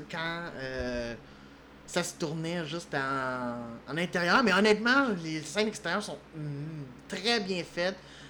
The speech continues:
Euh, dans certains cas, très bien chorégraphiées, parce qu'il y a de la danse. Euh, c'est, c'est, c'est, c'est, euh, c'est lisible et à la fois étourdissant. En fait, c'est ça. En fait, Midsommar, c'est un, c'est un cauchemar fiévreux.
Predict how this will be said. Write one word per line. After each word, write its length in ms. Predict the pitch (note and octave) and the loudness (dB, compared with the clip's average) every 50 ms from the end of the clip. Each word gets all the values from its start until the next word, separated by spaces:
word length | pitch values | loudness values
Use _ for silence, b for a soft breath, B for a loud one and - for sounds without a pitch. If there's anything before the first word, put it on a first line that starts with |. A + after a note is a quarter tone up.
| B B - | B B -2
Euh, 180 | C#3 C#3 C#3 C#3 | 2 2 2 2
dans 100 | D#3 D#3 | 2 -2
certains 300 | - F3+ - - F#3 F3 | -4 -4 -4 -4 -2 2
cas, 140 | - G3 | 2 2
très 240 | G3 G3 - G#3 G3 | 2 2 2 2 2
bien 120 | F3+ G3 G3+ G3+ - | 4 2 0 0 -2
chorégraphiées, 680 | - F3 D#3+ E3 D#3+ C#3+ C#3 D3 C#3+ C#3+ - - F#3+ A#3+ | -4 -2 -2 -2 -2 0 0 0 0 -2 -2 -4 -4 -4
parce 140 | C4 - - | -4 -4 -4
qu'il 80 | - - | -2 -2
y 40 | C#3 | -2
a 40 | |
de 40 | C3 | 0
la 120 | C3+ B2+ B2 | 0 -2 -2
danse. 420 | A#2+ B2+ B2 C#3+ E3+ F#3+ G#3 G#3 - - B B B B B B B B B - | -2 -2 -4 -4 -4 -4 -6 -6 -8 -12 B B B B B B B B B -6
Euh, 220 | A#2+ B2 B2+ A#2+ A#2 A#2 | -2 0 0 0 0 0
c'est, 240 | - - - C3 C#3 C#3 - - - | -2 -4 -6 -6 -8 -8 -10 -12 -14
c'est, 240 | - - C#3+ C#3+ B2+ | -10 -6 -6 -6 -6
c'est, 240 | - - - - C3+ A#2+ - - | -6 -6 -6 -6 -8 -10 -14 -14
c'est, 220 | - - D3 C#3 C3+ - | -8 -6 -6 -4 -4 -4
euh, 220 | D3 C#3 C3 B2+ B2+ | -6 -4 -4 -4 -6
c'est 200 | B2+ - - F#3+ | -6 -4 0 2
lisible 720 | F#3 F#3+ G3 G#3+ A#3+ A3+ G3 F3+ G#3 B3 C4 C4 A3 G3+ G3 F#3+ | 2 4 8 8 8 8 8 6 6 8 8 8 8 8 6 8
et 120 | G3 G3 | 8 6
à 140 | G3 F#3+ G3 | 6 6 6
la 160 | G3+ G3 F#3 | 4 4 4
fois 380 | E3+ - - G3 G3+ G3+ G#3+ G#3+ G#3+ B B B B B B B B - - | 2 0 2 4 6 6 6 4 2 B B B B B B B B 0 2
étourdissant. 760 | G3 G3 - - A3 F#3 E3+ D3+ D3 - - - G#3+ G#3+ G3+ | 2 2 4 4 2 2 2 0 -2 0 2 4 4 4 4
En 60 | F#3+ | 4
fait, 140 | - G#4+ B4 | 4 4 2
c'est 220 | - - - - E3 | 2 0 -2 -2 0
ça. 200 | - C#3 C3+ - - | -2 -2 -4 -4 -6
En 80 | D#3+ | -8
fait, 160 | - - G#4 A4 - - - - - - | -4 -4 -4 -4 -4 -8 -16 -18 -14 -4
Midsommar, 720 | D3+ F3+ A#3 B3 - - F3+ D#3 C#3+ C#3 C#3+ D#3 F3+ G3 G3 | -2 0 0 0 0 -2 -2 0 0 0 0 0 -2 -2 -4
c'est 240 | - - C#3+ - - | -4 -4 -4 -4 -6
un, 120 | B2 A#2+ A#2+ B2 B2 A#2+ - - G#2 - B B B B B B B B B B - - - - - | -6 -6 -6 -6 -8 -8 -8 -10 -12 -12 B B B B B B B B B B -20 -20 -20 -18 -12
c'est 380 | - - - - - D#3 D3 | -10 -8 -6 -4 -4 -4 -2
un 540 | D#3+ D#3 D#3 D#3 D#3 D3+ D3+ D3+ D3 D3 C#3+ C#3+ | 0 2 2 2 2 0 0 0 0 0 -2 -2
cauchemar 540 | - - B3+ B3 A#3+ - B3 B3+ C#4 D4 C#4+ | 0 2 2 2 2 2 2 2 2 2 0
fiévreux. 440 | - - F#3 F3 E3 C#3+ C#3+ D3+ C#3+ | -2 -2 -2 -2 0 -2 -4 -4 -4